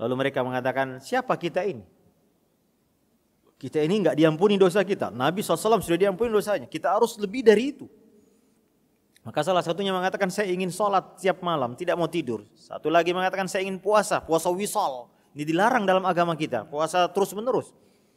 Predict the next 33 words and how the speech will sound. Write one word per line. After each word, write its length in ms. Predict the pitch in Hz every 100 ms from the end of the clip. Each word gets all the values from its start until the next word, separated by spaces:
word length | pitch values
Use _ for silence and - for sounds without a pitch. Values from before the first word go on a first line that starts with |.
| _ _ _ _ _ -
Ya, 140 | 135 - -
<coughs> 180 | -
yang 80 | 196
satu 200 | 156 185
mengatakan, 380 | 208 202 196 208
"Saya 200 | 185 208
ingin, 280 | 202 214 214 - - _ -
saya 120 | 190
tidak 240 | 202 202
ingin 120 | 208 226
menikah." 420 | 262 285 151 107 - - _ _ _ _
Rasulullah 480 | - 302 330 311 240
sallallahu 0 |
alaihi 100 | 220
wasallam 200 | 214 208
menegur 320 | 214 214 220
mereka. 440 | 214 214 214 214 139 110 - - _ _ _ _ _ _ _
Kata 200 | 151 170
Nabi 200 | 180 175
sallallahu 100 | 160
alaihi 100 | 170
wasallam, 200 | 185 170
"Antumul 460 | 175 165 165 165 156
ladzi 260 | 151 143 147
qultum 400 | 160 147 151 131
kadza 360 | 135 127 127
wa 140 | 127 170
kadza." 240 | 240 233 233
Kau 200 | - 220
tadi 240 | 190 185 175
yang 160 | 156
bilang 200 | 165 156
begini-begini. 680 | 147 156 165 160 190 359 320